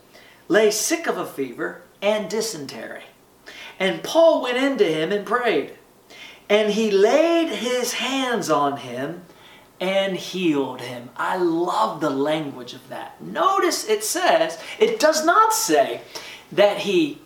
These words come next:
prayed and begged and asked God, "Lord, please do something about him. Heal him, God, heal him."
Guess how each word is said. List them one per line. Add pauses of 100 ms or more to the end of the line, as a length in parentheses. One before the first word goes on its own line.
(140)
prayed
and
begged
and
asked
God,
"Lord,
please
do
something
about
him.
Heal
him,
God,
heal
him."